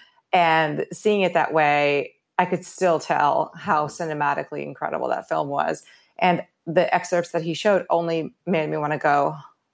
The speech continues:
go home and check it out, which I did. But I felt like I c-, just did not experience the full scope and grasp of the film until it was re-released at the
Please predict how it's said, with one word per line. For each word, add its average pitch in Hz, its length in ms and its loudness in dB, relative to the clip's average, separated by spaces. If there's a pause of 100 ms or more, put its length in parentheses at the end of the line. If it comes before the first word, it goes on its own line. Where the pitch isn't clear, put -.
(140)
go 170 140 2
home 160 180 0
and 147 80 -4
check 151 200 -2
it 147 40 2
out, 143 280 2
which 170 120 -2
I 151 120 0
did. 147 540 0 (920)
But 190 120 4
I 170 140 4
felt 175 320 2
like 160 280 2
I 147 460 2
c-, - 80 -12 (120)
just 190 260 -2
did 175 140 0
not 165 260 0
experience 151 680 -2
the 151 80 -4
full 147 840 0 (840)
scope 151 340 0
and 156 100 0
grasp 151 300 0
of 135 100 -8
the 147 80 -4
film 131 380 -4 (320)
until 160 720 2 (220)
it 180 80 4
was 165 180 2
re-released 180 960 2
at 170 120 -2
the - 80 -2